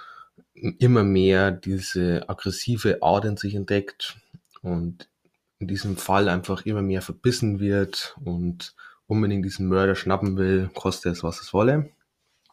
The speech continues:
Dann habe ich noch ein paar Hintergrundinformationen für euch. Der Film basiert auf einer wahren Geschichte,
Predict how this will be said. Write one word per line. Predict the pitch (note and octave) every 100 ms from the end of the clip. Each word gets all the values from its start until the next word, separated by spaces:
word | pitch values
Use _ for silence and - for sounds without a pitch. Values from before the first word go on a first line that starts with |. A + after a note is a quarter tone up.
| _ _ _ _ - _ - - _ _ _ _ _
Dann | G#2+
habe | G2+ G#2
ich |
noch | G#2
ein | F#2+
paar | - F#2
Hintergrundinformationen | C3 F3 F3 D#3+ D#3 D3 C#3 B2+ - B2+ B2+
für | -
euch. | A#2+ A#2 A2+ - - _ _
Der | - F#2 F#2
Film | - A#2 A#2
basiert | G2+ F#2+ - G#2+ G#2 G2
auf | - F2+
einer | F2 F2+
wahren | F2 G2
Geschichte, | F#2 F#2+ C#3+ D3 D3+ D#3